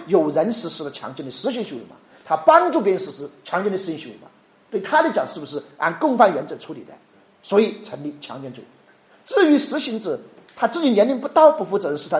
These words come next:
自己的问题，但是这位母亲是不是要负责任？而且他属于片面的共犯，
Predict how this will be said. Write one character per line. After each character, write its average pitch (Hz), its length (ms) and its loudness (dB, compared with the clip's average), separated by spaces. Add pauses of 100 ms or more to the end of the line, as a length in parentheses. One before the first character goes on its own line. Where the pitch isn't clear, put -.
自 381 180 0
己 208 100 -6
的 160 100 -6
问 151 180 -8
题， - 220 -18 (680)
但 185 140 0
是 165 100 -8
这 180 80 -4
位 170 80 -4
母 139 200 -10
亲 117 240 -18 (440)
是 - 120 -12
不 170 60 -6
是 170 60 -6
要 170 100 4
负 165 120 -6
责 123 120 -12
任？ 87 120 -14 (540)
而 214 200 2
且 220 120 -2
他 151 80 -2
属 131 140 -10
于 - 100 -18
片 220 200 2
面 208 160 2
的 170 100 -2
共 139 200 -12
犯， 123 160 -14